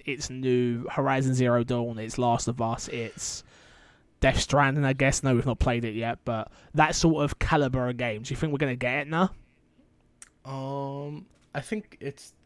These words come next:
Speaker 2: kind of tough to say. I think it goes one of two directions. One is that this generation's more aligned to Sony's, like, P S three generation,
Speaker 1: Mm-hmm.
Speaker 2: where they put out a lot of games, and a lot of it was quality, but there were a few duds.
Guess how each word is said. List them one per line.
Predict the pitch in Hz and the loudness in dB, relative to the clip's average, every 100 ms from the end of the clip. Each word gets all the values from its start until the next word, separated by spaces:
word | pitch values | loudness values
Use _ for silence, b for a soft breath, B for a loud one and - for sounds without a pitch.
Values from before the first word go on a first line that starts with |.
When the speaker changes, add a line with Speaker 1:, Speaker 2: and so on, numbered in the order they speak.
| - | -20
Speaker 2:
kind | - 185 220 | -14 -8 -8
of | 226 - | -8 -6
tough | 185 165 - | -8 -8 -14
to | 135 | -14
say. | - 123 123 | -10 -8 -8
I | |
think | 120 156 | -8 -6
it | 156 | -4
goes | 139 131 123 | -2 -4 -6
one | 120 117 | -10 -8
of | 117 - | -8 -10
two | - 104 | -12 -12
directions. | 85 - - - - - - - _ b b b b b - | -12 -14 -14 -14 -14 -16 -18 -20 _ b b b b b -8
One | 127 120 143 160 | -4 0 0 0
is | 143 | 0
that | 127 120 | -2 -4
this | 123 - | -6 -4
generation's | 113 113 117 - 117 - | -6 -4 -6 -6 -8 -6
more | 113 110 | -6 -6
aligned | 107 110 110 120 | -8 -8 -10 -10
to | - 110 110 113 | -12 -10 -12 -12
Sony's, | - 110 110 110 - | -10 -10 -10 -12 -12
like, | - - _ _ _ | -18 -20 _ _ _
P | - 117 | -12 -10
S | 92 - | -10 -14
three | - 110 | -12 -12
generation, | 117 120 131 131 - 143 143 b b | -8 -8 -8 -10 -10 -14 -14 b b
Speaker 1:
Mm-hmm. | 185 151 | -4 -2
Speaker 2:
where | 131 | 0
they | 117 | -2
put | - - | -2 -4
out | 120 123 | -2 -4
a | |
lot | 120 117 | -4 -6
of | 110 - | -6 -10
games, | 107 98 120 | -10 -10 -14
and | - | -12
a | |
lot | 107 117 120 | -8 -6 -4
of | |
it | 110 - | -6 -6
was | 110 110 - | -6 -6 -6
quality, | - 131 131 143 147 | -6 -4 -4 -4 -6
but | 120 | -8
there | - | -6
were | 107 107 | -6 -6
a | |
few | - 117 | -10 -12
duds. | 110 85 85 135 - | -10 -8 -8 -8 -12